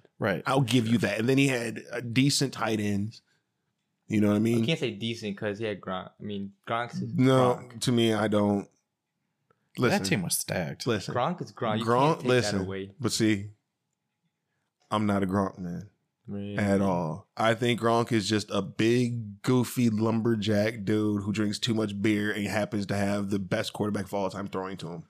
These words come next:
Speaker 3: I can't argue with all that, but I will say that he,
Speaker 1: It doesn't
Speaker 3: Gronk is a great tight end.
Speaker 2: Listen,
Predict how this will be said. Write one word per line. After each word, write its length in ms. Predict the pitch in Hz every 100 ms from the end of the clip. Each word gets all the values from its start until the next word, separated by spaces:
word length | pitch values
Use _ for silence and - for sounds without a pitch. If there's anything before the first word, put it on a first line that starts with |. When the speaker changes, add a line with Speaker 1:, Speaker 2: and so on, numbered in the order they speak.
| _
Speaker 3:
I 120 | -
can't 240 | - 175 151
argue 240 | 135 131
with 180 | 120 117
all 280 | - 107 107
that, 400 | 104 98 - -
but 100 | 107 101
I 140 | 101
will 220 | 104 104
say 200 | 104 113
that 160 | 101 101
he, 60 | 101
Speaker 1:
It 60 |
doesn't 180 | 110 104
Speaker 3:
Gronk 220 | 117 123 117
is 100 | 101
a 60 |
great 560 | 98 117 107 107 101 -
tight 140 | 104
end. 80 | 98
Speaker 2:
Listen, 220 | 190 170